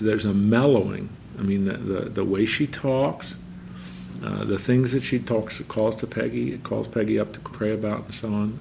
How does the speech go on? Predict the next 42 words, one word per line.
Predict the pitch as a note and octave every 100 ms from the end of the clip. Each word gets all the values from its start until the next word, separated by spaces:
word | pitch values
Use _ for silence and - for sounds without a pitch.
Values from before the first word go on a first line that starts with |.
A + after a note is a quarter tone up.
| -
Um, | F#2+ F2 - - - - - - -
and | G2+
that's | G2+ G#2
just, | - B2 -
that's | A2+ -
what | C3
it's | B2+ B2+
all | B2
about. | C3 B2+ D#3 - -
That's | G#2 -
what | B2+ B2
Paul's | - A#2+ B2
saying | - C#3 C#3 G#2
here. | F2 - - - - - - A2 A2 A2 - - - - - - -
And | A#2+
it's | A#2 -
tho-, | C3+ E3
there | C#3+ A#2+
are | A#2
those | C3 F#3+
kinds | G3 E3+ D3+ C3
of |
things, | B2 D3 C3+ A2
it | G#2+ -
seems | B2+ A#2+ -
to | G#2+
me, | G#2 A2 A2 F2 E2+ - - -
where | A2+ A2 A2 A2 - - - - - - -
this | G#2 C#3 F#3 -
quality | - A2 G#2
of | G2
life | G2 G2
is | G2 F#2+
really | F#2+ F#2
tested. | - F#2+ - - - - - - - - - - - - - - -
Because | C3 D3 B2
instinctively, | B2 - D3+ D3 A#2 F2
who | - - G#3 A#3+
wants | D#3 G#2 -
to | -
do | F2 G#2+
that | B2 -